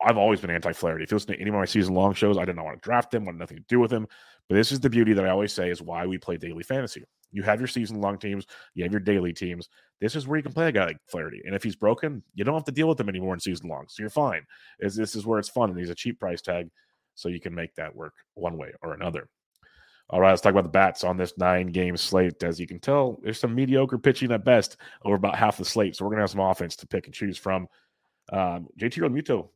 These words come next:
bounced back on Sunday. That was good to see. He's fifty-five versus Lance Lynn. Not sure I'm paying that much for J T R. I'd rather pay forty-four hundred bucks for Sean Murphy versus Ryan Weathers. That's a great spot. Murphy loves facing lefties. Really good spot to attack there.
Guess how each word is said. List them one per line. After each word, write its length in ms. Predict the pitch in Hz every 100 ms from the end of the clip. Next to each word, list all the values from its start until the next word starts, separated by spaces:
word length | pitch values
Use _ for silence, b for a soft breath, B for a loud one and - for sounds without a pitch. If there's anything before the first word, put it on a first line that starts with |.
| _ -
bounced 240 | 101 135
back 300 | 98 104 - - -
on 160 | 92 82
Sunday. 280 | 92 87
That 100 | 85
was 100 | 95
good 140 | - 90
to 60 |
see. 140 | - 101
He's 100 | -
fifty-five 480 | 113 92 - 98 92
versus 180 | 87
Lance 260 | 92 82 123
Lynn. 280 | 143 135 127 B B B _
Not 160 | 117 101
sure 140 | 113
I'm 80 | 92
paying 200 | - 104
that 140 | 98 98
much 160 | 92
for 80 | 92
J 160 | 98 92
T 200 | - 92
R. 100 | 92
I'd 60 |
rather 140 | 95 90
pay 300 | - 95 - b b _ -
forty-four 360 | 113 104 104
hundred 180 | 101 95
bucks 320 | 90 95 -
for 100 | -
Sean 300 | - 98 92
Murphy 400 | 90 90 101 92
versus 300 | - 90 -
Ryan 220 | 92 82
Weathers. 440 | 87 98 131 139 - _ 90
That's 180 | 87
a 40 | 87
great 200 | 95 92
spot. 200 | 95 87
Murphy 180 | 82 87
loves 200 | 90 -
facing 320 | 92 - 95
lefties. 380 | 104 - 104 104 b b b b -
Really 220 | 98 92
good 160 | 90
spot 280 | - 90 87
to 100 | 87
attack 360 | 82 95 90 -
there. 380 | 98 101 101